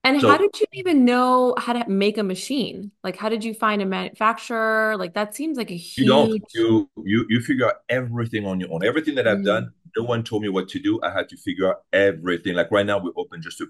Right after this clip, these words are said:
Speaker 2: a, a branch in France, so we're gonna open a showroom in Paris.
Speaker 1: Wow.
Speaker 2: Uh, and you, you learn how to deal with it. You know, even in France, you know, I'm French, you know, I, I've never really operated a business in France, so I'm now learning all about the news and regulation in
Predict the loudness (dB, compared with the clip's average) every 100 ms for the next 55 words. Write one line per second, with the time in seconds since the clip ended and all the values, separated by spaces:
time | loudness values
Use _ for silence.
0 | -2 -2 -2 -6 -6 -2 -2 -2 -10 -14
1 | -2 0 0 -2 -6 -6 -4 -4 -4 -4
2 | -8 -6 -4 -2 -4 -8 -2 0 2 -2
3 | -10 _ _ _ -8 -2 0 2 2 0
4 | -4 -12 -12 -4 -2 0 2 2 2 2
5 | 2 -2 -2 -6 -2 0 0 -2 -2 -6
6 | _ -20 -14 -6 -4 -2 -2 0 0 -2
7 | -8 -6 -8 -2 -2 -2 -4 -4 -4 -4
8 | -8 -8 -6 -4 -4 -4 -4 -6 -6 -6
9 | -6 -8 -14 -8 -4 -4 -6 -6 -4 -4
10 | -6 -4 -4 -4 -6 -6 -8 -8 -8 -8
11 | -8 -12 -12 -16 -20